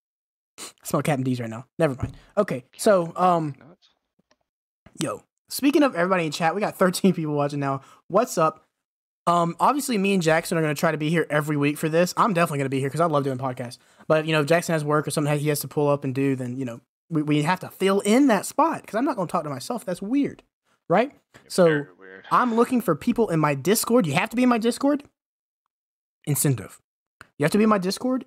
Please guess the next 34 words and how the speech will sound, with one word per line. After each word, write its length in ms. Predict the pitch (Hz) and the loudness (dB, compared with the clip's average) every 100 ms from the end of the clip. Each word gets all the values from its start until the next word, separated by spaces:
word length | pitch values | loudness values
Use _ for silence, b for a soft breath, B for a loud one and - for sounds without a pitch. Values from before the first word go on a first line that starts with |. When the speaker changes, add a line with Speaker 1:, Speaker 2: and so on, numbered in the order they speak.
| _ | _
Speaker 1:
and 320 | 160 147 143 135 | 0 2 0 0
I'm 160 | 160 180 | 0 2
looking 220 | 202 196 | 0 -2
for 100 | 147 | -4
guests 340 | 127 165 202 | 0 0 0
to 40 | 165 | -4
bring 240 | 143 175 | 0 2
on 240 | 151 170 185 | 4 2 2
to 80 | |
the 80 | 156 | -4
podcast. 640 | - 165 185 - - - - _ _ _ _ _ | 0 0 0 -4 -16 -18 -20 _ _ _ _ _
Also, 460 | 220 262 170 151 156 _ _ _ _ _ 160 | 0 0 -2 -4 -6 _ _ _ _ _ 0
those 160 | 151 | 2
guests 280 | 147 170 180 | 2 2 0
can 220 | - 165 | -2 -2
be 260 | 143 185 175 | 2 2 4
while 340 | 143 160 175 | 4 4 4
Jackson's 380 | 147 160 - 143 | 2 0 -2 -6
here, 100 | 147 | -4
too. 180 | 131 123 B - | -4 -8 B -2
So, 120 | 175 | 0
like, 120 | 156 | 2
we 120 | 196 | 2
can 80 | 220 | 4
have, 220 | 208 190 | 4 2
like, 160 | 160 127 | -2 -6
three 160 | 160 156 | -6 -6
people 220 | 131 117 | -8 -12
here, 140 | - _ - | -18 _ -10
or 80 | |
four. 300 | 151 156 101 - _ _ _ _ | -8 -8 -10 -16 _ _ _ _
It 60 | 156 | -2
doesn't 200 | 147 127 | -2 -4
matter. 220 | 98 - | -12 -20